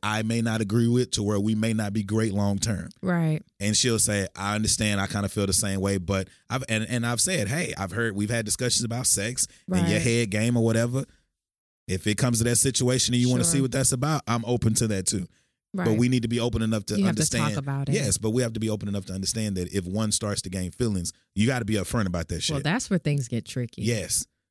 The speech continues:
Speaker 1: But if you do it up front, it doesn't. It doesn't. Men lie
Speaker 2: Mm.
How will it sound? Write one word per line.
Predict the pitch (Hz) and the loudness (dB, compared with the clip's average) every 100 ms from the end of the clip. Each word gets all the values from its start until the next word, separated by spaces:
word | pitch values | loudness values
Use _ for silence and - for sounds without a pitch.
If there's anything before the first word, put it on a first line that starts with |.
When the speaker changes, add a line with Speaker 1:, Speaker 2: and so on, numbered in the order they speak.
| _ | _
Speaker 1:
But | 113 | -4
if | 101 | -2
you | 110 113 | -6 -4
do | 101 131 139 | 0 2 2
it | |
up | 123 | -2
front, | - - 139 95 | -6 -8 -8 -8
it | 90 - | -12 -10
doesn't. | 98 113 98 80 - _ _ _ _ _ _ _ _ | -6 -4 -4 -6 -18 _ _ _ _ _ _ _ _
It | 90 85 | -6 0
doesn't. | 107 113 85 76 - _ _ _ _ _ _ | 2 2 0 -4 -10 _ _ _ _ _ _
Men | 98 131 139 120 | 0 2 2 2
lie | 113 107 180 | 2 0 0
Speaker 2:
Mm. | 180 170 | -2 -4